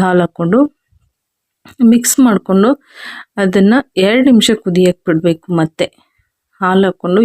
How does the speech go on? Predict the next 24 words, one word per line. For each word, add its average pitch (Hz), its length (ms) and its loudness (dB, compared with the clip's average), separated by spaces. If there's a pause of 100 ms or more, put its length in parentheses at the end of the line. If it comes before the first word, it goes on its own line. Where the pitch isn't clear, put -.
(120)
ಎರಡ್ 202 220 2
ನಿಮಿಷ 220 180 2 (140)
ಕುದಿಯಕ್ 185 400 -2
ಬಿಟ್ರೆ 160 340 -4 (100)
ನಾವು 170 220 -2 (800)
ಚೆನ್ನಾಗಿ 240 500 2
ಅದನ್ನ 196 320 2
ಹಾಲನ್ನು 190 380 0
ಹಿಡ್ಕೊಳ್ಳುತ್ತೆ. 185 520 0 (120)
ಒಂದು 226 180 4 (140)
ಥಿಕ್ನೆಸ್ 262 440 0
ಬರುತ್ತೆ, 180 240 -2 (120)
ಗಟ್ಟಿ 180 220 -2 (100)
ಥಿಕ್ನೆಸ್ 185 400 -4
ಬರುತ್ತೆ, 175 260 -2 (120)
ತುಂಬಾ 180 200 0 (200)
ಟೇಸ್ಟಿ 180 440 0
ಬರುತ್ತೆ, 170 280 -2 (100)
ಬಾಯಿಗೆ 160 300 0
ರುಚಿ 160 220 -4 (100)
ಕೊಡುತ್ತೆ. 160 360 -2 (720)
ಹಾಗಾಗಿ 214 480 2
ಎರಡ್ 196 200 2
ನಿಮಿಷ 190 180 0